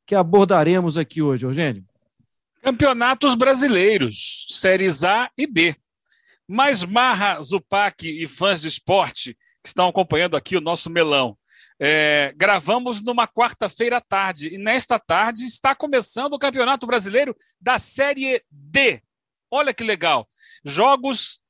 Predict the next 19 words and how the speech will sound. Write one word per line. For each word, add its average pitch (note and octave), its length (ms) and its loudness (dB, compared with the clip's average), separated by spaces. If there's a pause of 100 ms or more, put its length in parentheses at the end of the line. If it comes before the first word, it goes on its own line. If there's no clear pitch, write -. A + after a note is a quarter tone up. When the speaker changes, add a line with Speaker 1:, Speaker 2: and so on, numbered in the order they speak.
(160)
Speaker 2:
iniciais A3 560 0
de A#3 80 -2
uma A#3 100 4
fase B3+ 300 -2
preliminar, B3 760 -2
né? A3 160 -4
Uma G#3+ 140 -6
fase G#3+ 280 0
de G3 80 -6
mata-mata, G3+ 800 0 (400)
e F3 120 -4
os G3 120 -4
quatro A#3 380 2
vencedores G3+ 800 2 (100)
se G#3 220 -4
juntam A3 420 2
aos A3 240 2
grupos. F#3+ 460 -2
Serão, A3 280 0